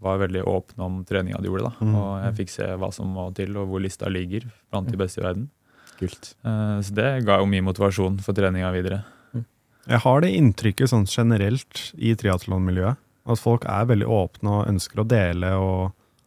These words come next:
Speaker 2: eh, vil få folk inn, da.
Speaker 1: Ja.
Speaker 2: Eh, det har jo du vært, og Allan Hovda, som vi snakket litt med, har vært, og, eh, ja, Anders, liksom. Jeg føler i hvert fall det, sånn,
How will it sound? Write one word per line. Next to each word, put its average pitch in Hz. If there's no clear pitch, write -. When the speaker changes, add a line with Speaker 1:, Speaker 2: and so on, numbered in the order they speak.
Speaker 2:
eh, 95
vil 110
få 117
folk 104
inn, 170
da. 139
Speaker 1:
Ja. 98
Speaker 2:
Eh, 113
det 120
har 123
jo 107
du 104
vært, 104
og 101
Allan 95
Hovda, 92
som 98
vi 92
snakket -
litt 92
med, 98
har 92
vært, -
og, 92
eh, 101
ja, -
Anders, 107
liksom. 104
Jeg 113
føler 127
i 110
hvert 104
fall 107
det, 107
sånn, 98